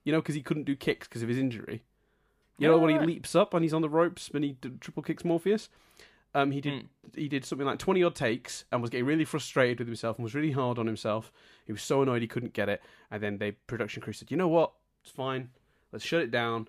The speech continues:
Speaker 1: Let's come back and try again in another couple of days." They came back on Monday. Third take.
Speaker 2: Nice. Go,
Speaker 1: And I, I
Speaker 2: Keanu.
Speaker 1: can't help but think, did Keanu Reeves spend the entire weekend practicing triple kicks?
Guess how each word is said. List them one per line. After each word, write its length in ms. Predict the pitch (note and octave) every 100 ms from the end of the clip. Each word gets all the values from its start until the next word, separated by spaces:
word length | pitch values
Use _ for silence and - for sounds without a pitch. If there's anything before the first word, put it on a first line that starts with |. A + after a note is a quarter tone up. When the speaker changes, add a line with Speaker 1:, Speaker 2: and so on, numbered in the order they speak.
| _
Speaker 1:
Let's 80 | -
come 160 | - C3+
back 160 | B2
and 80 | A#2+
try 180 | A#2+ A2+
again 180 | A#2 G#2+
in 60 |
another 180 | G#2+ G#2+
couple 240 | G2 G#2 G#2
of 40 |
days." 280 | F#2+ G2 - _ _ _
They 80 | A#2+
came 180 | D3 D3
back 200 | C3+ C3+
on 100 | A2+
Monday. 420 | G#2 G2+ G2+ G2 _ _ _ _ _ _ _ _
Third 240 | B2 A2+ G#2+
take. 320 | G#2+ - - _ _ _ _ _ _ _ _ _ _ _ _ _ _ _ _ _ _ _ -
Speaker 2:
Nice. 480 | - E2+ - - - _ _ -
Go, 140 | C3+
Speaker 1:
And 100 | B2
I, 340 | C3 C3 C#3+ B2+
I 20 |
Speaker 2:
Keanu. 40 | -
Speaker 1:
can't 280 | G3 F#3
help 240 | E3+ C#3 -
but 120 | C3
think, 300 | B2+ G#2 G#2
did 120 | B2
Keanu 180 | D#3+ C#3+
Reeves 240 | B2+ A2
spend 180 | - A2+
the 60 | A2
entire 300 | G#2 A#2 A2+
weekend 540 | A2+ A2 G2+ G2+ A2+ - _
practicing 400 | - G2+ - G#2+
triple 260 | G2+ G#2 -
kicks? 300 | - -